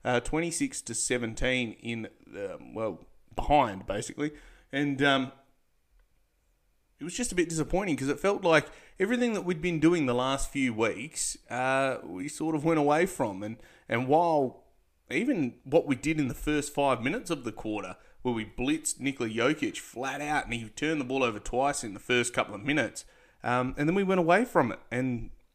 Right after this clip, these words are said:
he started taking control of the game, as he does.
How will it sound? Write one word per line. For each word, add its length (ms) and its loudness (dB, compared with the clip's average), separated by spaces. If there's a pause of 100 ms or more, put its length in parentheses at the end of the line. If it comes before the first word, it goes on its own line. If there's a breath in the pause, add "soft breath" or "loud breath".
(140)
he 80 0
started 460 -2 (380)
taking 340 -2
control 380 4
of 80 0
the 60 -2
game, 360 2
as 80 -2
he 120 -4
does. 380 2